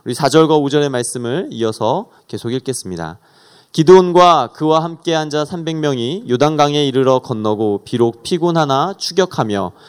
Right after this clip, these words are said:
그가 숫곳 사람들에게 이르되 "나를 따르는 백성이 피곤하니 청하건대 그들에게 떡덩이를 주라. 나는 미디안의 왕들인 세바와 살문나의 뒤를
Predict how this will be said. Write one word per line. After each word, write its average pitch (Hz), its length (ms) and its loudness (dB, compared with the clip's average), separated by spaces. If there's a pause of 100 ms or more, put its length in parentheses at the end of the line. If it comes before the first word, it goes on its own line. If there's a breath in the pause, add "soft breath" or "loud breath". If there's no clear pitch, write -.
(240 soft breath)
그가 147 280 4
숫곳 190 300 2
사람들에게 160 680 2
이르되 117 520 -4 (180 soft breath)
"나를 120 340 4
따르는 165 460 0
백성이 143 420 -2
피곤하니 143 800 -2 (160 soft breath)
청하건대 190 560 2
그들에게 170 640 0
떡덩이를 175 520 -2
주라. 98 360 -6 (300 soft breath)
나는 117 280 0
미디안의 147 440 4
왕들인 135 640 0
세바와 151 560 4
살문나의 196 640 -2
뒤를 156 440 -2